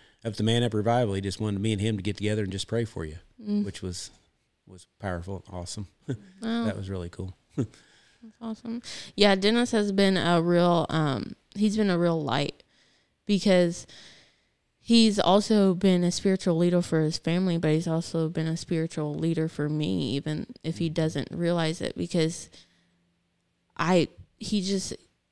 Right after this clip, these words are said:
Speaker 2: he's just a very spiritual person, and you can just feel the spirit on him whenever you're around him. And he just has,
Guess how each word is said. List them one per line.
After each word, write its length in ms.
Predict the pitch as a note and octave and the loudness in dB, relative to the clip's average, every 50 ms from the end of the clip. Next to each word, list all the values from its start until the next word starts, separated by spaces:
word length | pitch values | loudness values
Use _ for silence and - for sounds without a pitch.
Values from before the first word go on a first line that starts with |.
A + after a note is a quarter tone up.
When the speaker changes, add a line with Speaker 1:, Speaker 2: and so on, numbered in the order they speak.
| _ _ _ _ _ _ A3 | _ _ _ _ _ _ -2
Speaker 2:
he's 220 | G#3 A3 G#3+ - | -2 0 0 2
just 200 | A#3 A3+ - - | 0 0 2 2
a 180 | G3+ F#3 F3 C3 | 4 4 4 4
very 440 | A#2 - G3 F#3+ G3 F#3+ F#3 F3+ | 2 2 2 2 4 4 2 0
spiritual 680 | F3 - - - - - F#3+ G3 G3+ G3 G3 - F3+ E3 | 0 -4 -10 -8 -2 0 2 2 2 0 -2 -2 -4 -6
person, 540 | E3+ - - F3 F3+ F#3+ F#3 - F3+ F3 E3+ E3 | -6 -4 -2 0 0 0 0 0 0 0 2 2
and 160 | E3 E3 E3+ | 2 2 0
you 80 | F3+ | 0
can 140 | F3+ F#3+ F3+ | 0 0 0
just 220 | F3 E3+ F3 - - | 0 -2 -4 -4 -8
feel 360 | - - - F#3 F#3 F3+ F3+ | -8 -2 0 2 4 4 4
the 120 | E3+ E3+ F3 | 2 0 -2
spirit 500 | - - - - F#3+ F#3+ F#3 F3+ E3+ - | -4 -8 -2 0 2 2 4 2 2 2
on 260 | - E3 F3 F3 F3+ | 0 0 0 0 0
him 140 | F3 E3 E3+ | 0 0 0
whenever 360 | E3 D#3+ E3 D#3+ E3 E3+ E3+ | 0 0 0 0 0 0 0
you're 300 | E3 E3 E3 D#3 D3+ D3+ | 0 0 0 0 0 -2
around 360 | D#3 D#3 D#3 D#3 D#3 E3 E3+ | -2 -2 -2 0 -2 0 2
him. 200 | E3+ F3 F3 E3+ | 2 2 2 0
And 140 | D#3+ E3 F3 | 0 0 0
he 120 | F3+ F3 | -2 -2
just 240 | E3+ F#3 F3+ E3+ - | -2 -4 -4 -4 -2
has, 320 | - E3 E3 E3 F3 - | 0 0 0 0 -2 -8